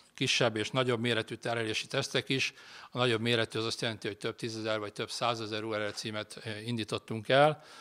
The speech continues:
aratás céljából, és emellett csináltunk válogatásokat is, néhány száz, ö,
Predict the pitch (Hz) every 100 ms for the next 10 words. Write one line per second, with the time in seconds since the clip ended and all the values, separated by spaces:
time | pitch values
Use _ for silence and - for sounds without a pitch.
0 | - - 117 113 117 107 - 123 131 135
1 | 135 151 165 - - _ - - - -
2 | - - 156 143 120 117 135 117 110 -
3 | 113 120 123 120 113 123 107 - 113 120
4 | 113 123 - 120 107 110 - 117 110 113
5 | 110 110 107